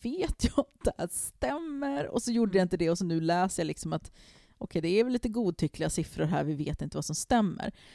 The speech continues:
Speaker 1: Plus att jag håller med om den kritik som folk har lyft,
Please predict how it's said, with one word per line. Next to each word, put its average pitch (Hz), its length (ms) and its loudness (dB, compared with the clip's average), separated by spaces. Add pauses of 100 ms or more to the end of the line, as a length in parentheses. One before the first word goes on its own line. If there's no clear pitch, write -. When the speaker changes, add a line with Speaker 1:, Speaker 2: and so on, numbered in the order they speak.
(220)
Speaker 1:
Plus - 280 4
att 151 100 -6
jag 160 100 4
håller 147 180 0
med 143 240 -4
om 143 100 -4
den 143 160 -4
kritik 143 320 -6
som 143 100 -8
folk - 220 -6
har 165 60 0
lyft, - 360 -2